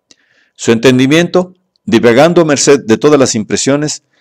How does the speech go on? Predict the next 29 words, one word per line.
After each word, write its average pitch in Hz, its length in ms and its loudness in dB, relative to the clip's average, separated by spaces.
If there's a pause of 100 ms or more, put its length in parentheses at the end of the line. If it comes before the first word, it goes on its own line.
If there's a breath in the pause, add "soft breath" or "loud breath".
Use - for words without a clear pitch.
(180)
sin 120 220 -2
sentir 123 380 0
la 170 80 4
acción 147 380 0
de 107 100 0
una 147 220 2
voluntad 123 420 0
fuerte 127 420 0
que 127 80 -8
le 98 80 -4
sujeta - 520 -2
a 127 80 2
un 131 140 -2
punto, 127 420 -4 (340 soft breath)
se - 160 -2
acostumbra 170 600 0
a 127 80 2
no 143 120 0
fijarse 131 420 -2
nada, 92 340 -2 (440 soft breath)
se - 200 -2
debilita 127 720 0
y 113 100 0
vive 135 220 0
en 135 100 -2
una 135 120 -2
especie 120 360 -2
de 101 100 -2
somnolencia. 92 640 -4